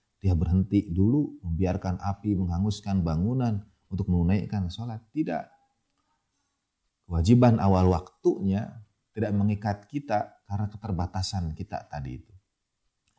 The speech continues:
Sekiranya tidak ada kasih sayang baginda Nabi Shallallahu Alaihi, semua kita sudah jatuh pada dosa karena tidak menunaikan sholat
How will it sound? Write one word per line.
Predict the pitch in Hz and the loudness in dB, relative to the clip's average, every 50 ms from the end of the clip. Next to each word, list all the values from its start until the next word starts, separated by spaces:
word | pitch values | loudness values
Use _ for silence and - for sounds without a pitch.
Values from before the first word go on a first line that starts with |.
| _ _ _ _ _ - | _ _ _ _ _ -12
Sekiranya | - 85 - 92 87 101 104 107 107 104 98 95 92 92 92 - | -10 -4 2 4 6 6 6 6 6 4 4 4 4 2 2 2
tidak | 95 85 90 90 | 2 2 4 4
ada | 95 98 92 90 | 4 4 2 0
kasih | - - 85 - 95 85 | -2 -4 -6 -4 -4 -6
sayang | - - 95 90 92 92 90 87 87 85 | -4 -2 0 2 2 4 2 2 0 0
baginda | 82 80 80 78 90 87 87 80 80 | -2 -2 0 0 0 0 0 0 0
Nabi | 80 87 87 87 78 87 90 85 | 0 0 0 0 0 0 0 -2
Shallallahu | 82 - 82 85 80 78 82 80 | -2 -4 -6 -6 -4 -2 -2 -2
Alaihi, | 76 90 120 151 135 - - - _ _ | 0 2 2 2 2 0 -4 -18 _ _
semua | - - 95 90 87 85 82 78 | -8 -4 0 0 2 2 0 0
kita | - 92 - - 87 87 82 78 73 69 69 | -2 -4 -6 -4 -4 -4 -2 -2 -2 -4 -6
sudah | - 87 76 76 71 | -6 -6 -4 -4 -4
jatuh | 71 - 76 76 - _ - 80 73 - _ | -6 -6 -8 -8 -8 _ -16 -18 -18 -18 _
pada | - 71 69 69 67 | -20 -16 -12 -12 -10
dosa | 64 67 71 71 - - 71 65 67 65 62 60 - _ _ _ _ | -10 -10 -10 -10 -10 -10 -10 -10 -8 -8 -10 -12 -16 _ _ _ _
karena | - 80 80 82 78 76 - | -10 -6 -4 -4 -4 -4 -4
tidak | - 98 87 90 82 - - 82 | -4 -2 -2 -2 -2 -4 -4 -4
menunaikan | 80 80 76 73 87 95 - - 87 80 71 | -2 -2 0 0 -2 -2 -4 -6 -8 -8 -8
sholat | 71 - 85 80 76 71 69 - | -8 -8 -6 -6 -4 -6 -6 -8